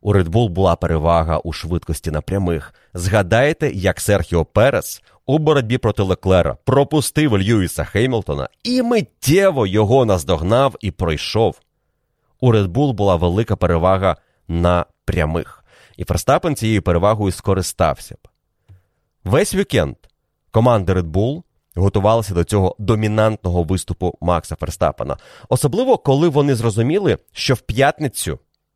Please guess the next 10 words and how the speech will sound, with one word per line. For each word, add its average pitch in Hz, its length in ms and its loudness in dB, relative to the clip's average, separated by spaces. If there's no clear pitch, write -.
вони 120 400 2
почали 135 560 2
не 117 160 2
в - 80 -4
тому 120 260 2
напрямку 113 580 -2
шукати 101 420 -2
налаштування. 87 720 -2
Феррарі 196 380 2
виглядала 151 840 2